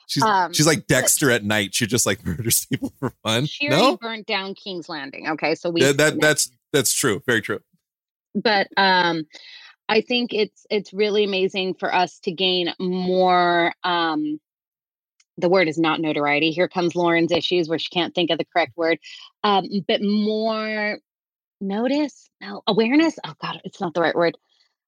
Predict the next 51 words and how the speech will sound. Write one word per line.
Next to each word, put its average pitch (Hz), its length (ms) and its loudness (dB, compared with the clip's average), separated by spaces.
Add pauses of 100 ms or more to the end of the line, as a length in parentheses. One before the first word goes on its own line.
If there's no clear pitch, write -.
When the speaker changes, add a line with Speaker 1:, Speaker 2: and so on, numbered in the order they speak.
(180)
Speaker 2:
Uh, 247 200 4 (120)
the, 240 640 2 (200)
the 240 520 2
brain 233 260 -2
Speaker 1:
I, 247 120 0
Speaker 2:
injury. 233 340 -4 (280)
Speaker 1:
I - 160 4
know 160 180 6
Speaker 2:
Um, 185 60 8
Speaker 1:
it. 185 100 -2
I 143 200 4
know. 190 260 4
I 135 100 2
know 151 280 6
it's - 140 0
Speaker 2:
yes. 269 100 4
<laughs> - 20 4
Speaker 1:
hard, 135 260 4 (120)
but - 180 2
I 139 220 4
love 135 560 4 (180)
this 131 260 2
process. 160 800 0
Now, 156 140 2
I, 151 260 4
I 151 80 2
know 196 240 6
it's 196 120 2
frustrating. 143 600 2
Like, - 240 -2
I 143 80 2
know 135 320 4
it's 127 100 2
frustrating, 101 680 -2 (300)
but 147 220 -2
I 151 220 2 (100)
actually 160 380 -2
love 135 320 2
the 139 80 -2
process 120 500 -2
of 104 120 -4
you 120 140 -4
trying 117 300 -4
to 110 60 -4
figure 113 300 -4
it 107 60 -2
out, 92 220 0
because 127 380 0
I 135 80 0
can 131 220 0
see 165 560 -2